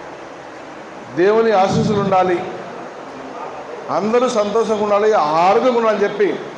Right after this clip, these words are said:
ప్రతిరోజు యేసు ప్రభుని ప్రార్థిస్తూ, మంచి మాటలు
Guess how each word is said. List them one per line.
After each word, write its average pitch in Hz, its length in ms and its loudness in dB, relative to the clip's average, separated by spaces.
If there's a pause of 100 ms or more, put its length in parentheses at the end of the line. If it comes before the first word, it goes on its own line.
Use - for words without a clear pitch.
(220)
ప్రతిరోజు 220 680 4 (560)
యేసు 185 220 0
ప్రభుని 208 440 2 (720)
ప్రార్థిస్తూ, 185 640 2 (840)
మంచి 202 400 0
మాటలు 220 540 2